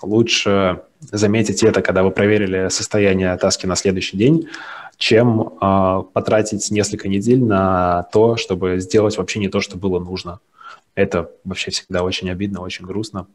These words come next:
И ответственность за это в том числе лежит на вас. А, следующий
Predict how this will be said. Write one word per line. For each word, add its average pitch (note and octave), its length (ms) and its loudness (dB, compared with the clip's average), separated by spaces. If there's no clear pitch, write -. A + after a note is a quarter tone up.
И A#2 80 2
ответственность G#2 420 0
за G2 80 2
это G2+ 140 0
в - 60 -8
том F#2 160 0
числе F#2 300 -2
лежит F2 340 -2
на E2+ 120 -6
вас. F2+ 380 -4
А, F2 360 2
следующий G#2+ 800 2